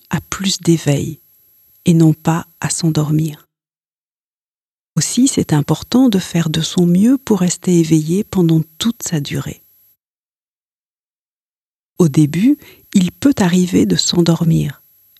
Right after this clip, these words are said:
et ce n'est pas grave. Au fur et à mesure de la pratique,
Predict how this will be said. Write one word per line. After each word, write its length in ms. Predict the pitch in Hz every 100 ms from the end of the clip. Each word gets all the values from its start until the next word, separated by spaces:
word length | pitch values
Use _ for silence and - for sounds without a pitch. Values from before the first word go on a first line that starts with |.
| _ _
et 60 | 160
ce 140 | 175
n'est 140 | 151
pas 160 | 151 143
grave. 520 | - 131 - - - _ _ _ _ _ _ _ _ _ _ _ _ _ _
Au 80 | -
fur 320 | 190 - 285
et 100 | 233
à 80 | 165
mesure 460 | 170 170 165 185 170
de 120 | 151
la 120 | 135
pratique, 840 | - - 160 - - - - -